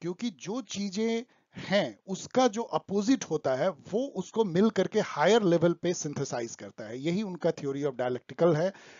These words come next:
जो कि मार्क्स ने आगे बढ़ाया अपने मटेरियलिस्टिक,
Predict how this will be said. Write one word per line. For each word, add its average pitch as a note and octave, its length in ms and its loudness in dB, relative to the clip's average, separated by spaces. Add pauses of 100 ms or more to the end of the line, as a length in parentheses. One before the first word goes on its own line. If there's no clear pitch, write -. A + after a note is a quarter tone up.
(180)
जो D#3 160 -6
कि G3+ 260 -2
मार्क्स C#3 420 0
ने F3 200 -6 (380)
आगे C#3 280 0
बढ़ाया C3 360 0
अपने C#3 200 -6
मटेरियलिस्टिक, C#3 760 -2